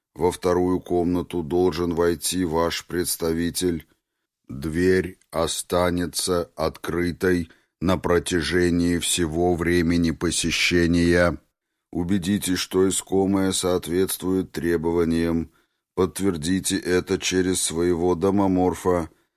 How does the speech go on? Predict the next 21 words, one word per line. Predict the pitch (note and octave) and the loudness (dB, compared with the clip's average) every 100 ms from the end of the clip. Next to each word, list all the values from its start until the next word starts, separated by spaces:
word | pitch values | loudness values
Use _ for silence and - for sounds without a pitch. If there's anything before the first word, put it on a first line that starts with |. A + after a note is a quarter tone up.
| _ | _
Оставьте | - E2+ - G2 G2 F#2 F#2+ | -4 -2 0 2 0 0 -2
в | F2 | 0
обменной | F2+ E2 F#2+ F#2 F#2 | 0 2 2 2 2
комнате | F2 F#2 F#2+ F#2+ F2+ F#2 F#2 | 0 0 2 2 0 0 -2
квитанцию | D#2 F2+ D#2+ F2 F2+ E2+ F2+ F2 - | -2 -4 0 0 0 -2 -2 0 0
об | F2+ F2+ F2+ | 0 2 0
оплате | E2+ F2 F2+ F2 F#2+ | 0 2 2 2 -4
третьего | - D#2 F2+ - F#2 F2+ F2+ | -4 -2 -2 0 0 2 0
уровня. | F#2 F#2 F2+ E2 F#2 F2+ E2+ _ _ _ _ | 0 4 4 4 2 0 -4 _ _ _ _
Отстыкуйтесь | C#2 F2 - G2 F#2 G2+ G#2 - G2+ - - | -2 -2 -2 -6 -4 -2 -2 -2 -4 -4 -2
и | G2 | -4
покиньте | - F#2 - G2+ F#2+ - F#2+ | 0 -2 0 0 0 -2 -2
город. | E2 F#2+ F#2 F#2 - - | 0 2 4 2 0 -8
Сделка | C#2 C#2+ F#2 F2+ - F2 | -6 0 2 2 0 -4
будет | - D2+ E2 D#2+ - | -4 -4 -2 -2 -4
считаться | E2+ - F2 E2+ F2 | -6 -2 -2 -2 -4
полностью | - F#2 F2+ F2+ - F2+ E2+ | -2 0 0 -2 -4 -4 -2
завершенной». | F2+ F2+ F2 - D#2+ E2 D#2+ D#2+ D#2+ - _ _ _ _ _ _ _ _ | 0 2 0 -2 -2 0 0 0 -2 -6 _ _ _ _ _ _ _ _
Я | E2+ F2 G#2 A#2+ | -6 0 2 0
обдумал | - B2+ F#2 D#2+ F2+ | -2 -2 0 0 0
услышанное. | G#2 - B1 - - A#1+ C2 | 0 -4 -6 -8 -8 -8 -10